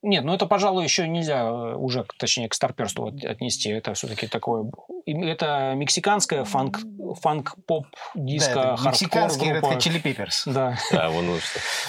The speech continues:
Speaker 1: Да, они поют на испанском языке. Испанский язык по произношению очень близок к русскому.
Speaker 3: Мгм.
Speaker 1: Это, ну, завораживает. Мне испанский язык завораживает, когда в таком
Speaker 3: Ну, у меня
Speaker 1: изложении.
Speaker 3: испанский тоже, да,
Speaker 1: Да.
Speaker 3: нравится.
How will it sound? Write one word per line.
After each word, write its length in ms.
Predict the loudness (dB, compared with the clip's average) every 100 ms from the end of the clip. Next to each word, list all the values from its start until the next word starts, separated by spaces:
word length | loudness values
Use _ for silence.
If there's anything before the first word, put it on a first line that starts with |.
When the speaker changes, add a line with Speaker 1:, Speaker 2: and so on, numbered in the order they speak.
| 2
Speaker 1:
Да, 200 | 4 6
они 180 | 4 4
поют 240 | 2 2
на 60 | 0
испанском 420 | 2 2 2 0
языке. 460 | 0 0 0 2 2
Испанский 400 | 2 0 0 -2
язык 160 | -2 -4 -8 _ _
по 120 | 2
произношению 560 | 2 2 2 2 2 2
очень 280 | 2 2 2
близок 260 | 2 0
к 60 | -2
русскому. 580 | -2 0 0 0 -2 -10 _
Speaker 3:
Мгм. 160 | -4 -2
Speaker 1:
Это, 220 | 0 0 -2
ну, 140 | -2 0
завораживает. 640 | 2 4 4 2 -4 -4
Мне 220 | -2 0
испанский 400 | 0 0 0 0 -4
язык 200 | -2 -2
завораживает, 580 | 0 0 0 -2 -8
когда 280 | -8 -6 -6
в 340 | -8 -12 -10 -4
таком 220 | -2 0
Speaker 3:
Ну, 40 |
у 40 | 0
меня 140 | 0
Speaker 1:
изложении. 260 | 2 2 0
Speaker 3:
испанский 420 | 0 -4 -4 _
тоже, 220 | -10 -8
да, 80 | -8 -4
Speaker 1:
Да. 60 | 0
Speaker 3:
нравится. 240 | 0 -2